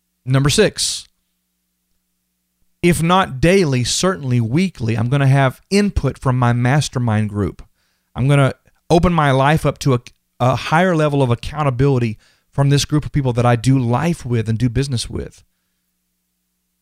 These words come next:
Number seven, I'm gonna m-,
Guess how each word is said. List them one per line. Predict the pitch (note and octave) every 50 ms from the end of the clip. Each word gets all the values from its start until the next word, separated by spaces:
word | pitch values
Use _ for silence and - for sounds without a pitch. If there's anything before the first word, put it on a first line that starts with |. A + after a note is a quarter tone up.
| _ _ _ _ _ _ -
Number | A2+ A#2+ C3 C3+ D3 E3 F3
seven, | - - D3 A#2+ A#2 G#2+ G#2 G2+ - - _ _ _ _ _ _ _ _ _ _ _ _ _ _ _ _ _ _ _ _ _ _ _ _ _ _ _ _ _ _ -
I'm | - C3+ D3 C#3+
gonna | C#3+ C3+ C3 B2 - _ -
m-, | - B2 -